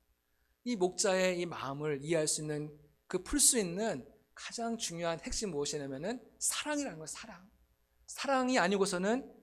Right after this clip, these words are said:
이 어려운 것들을 우리가 일-, 이론적으로나 논리적으로 이 문제를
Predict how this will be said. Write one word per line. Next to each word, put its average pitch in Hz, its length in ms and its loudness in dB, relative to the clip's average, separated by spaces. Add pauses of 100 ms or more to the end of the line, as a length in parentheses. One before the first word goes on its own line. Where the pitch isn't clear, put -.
(180)
이 202 140 4
어려운 170 320 6
것들을 147 640 -4
우리가 139 480 -4 (300)
일-, 170 280 -4 (140)
이론적으로나 160 720 0
논리적으로 175 800 0 (140)
이 196 100 -6
문제를 165 580 -2